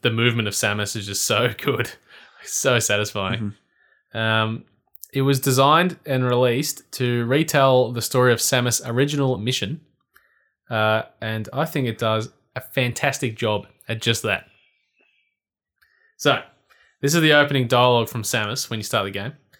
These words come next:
Speaker 1: "Planet Zebes. I called this place home once, in peaceful times,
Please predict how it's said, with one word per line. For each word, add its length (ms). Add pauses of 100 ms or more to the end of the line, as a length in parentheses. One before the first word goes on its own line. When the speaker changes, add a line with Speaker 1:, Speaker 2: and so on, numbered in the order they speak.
(560)
Speaker 1:
"Planet 320
Zebes. 640 (360)
I 120
called 260
this 140
place 280
home 240
once, 420 (280)
in 100
peaceful 380
times, 560